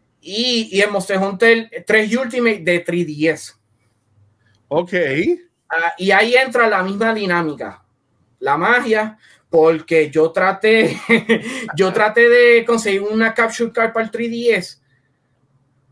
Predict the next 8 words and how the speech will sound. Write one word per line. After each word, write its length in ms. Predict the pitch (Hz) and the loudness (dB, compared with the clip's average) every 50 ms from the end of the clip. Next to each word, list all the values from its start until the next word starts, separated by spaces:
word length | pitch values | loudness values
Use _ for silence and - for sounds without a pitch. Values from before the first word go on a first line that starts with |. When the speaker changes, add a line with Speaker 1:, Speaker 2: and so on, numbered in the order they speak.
| _ _ _ _ _ _ | _ _ _ _ _ _
Speaker 1:
pero 400 | 185 180 185 190 190 190 190 190 | 2 2 4 4 2 2 0 2
las 240 | 185 185 180 - - | 0 -2 -2 -2 -2
personas 600 | - 180 175 - - 147 139 143 151 160 165 151 | -2 -2 -2 -4 -8 -12 -10 -10 -8 -10 -10 -6
que 680 | 139 220 220 220 220 220 220 220 220 226 226 220 220 214 | -4 -2 0 2 2 4 2 2 2 0 -2 -2 -4 -6
estaban 540 | 214 208 208 - - 214 214 220 214 220 220 | -8 -8 -8 -6 -4 -2 -2 -2 -2 -4 -4
haciendo 480 | 220 220 220 233 233 226 233 233 240 254 | -6 -4 -2 -2 -2 0 0 0 0 0
eso, 380 | 254 247 240 - 226 190 175 - | -2 -4 -4 -4 -8 -8 -8 -4
pues, 460 | - 165 160 156 151 147 135 131 131 | -2 0 0 0 -2 -4 -6 -10 -12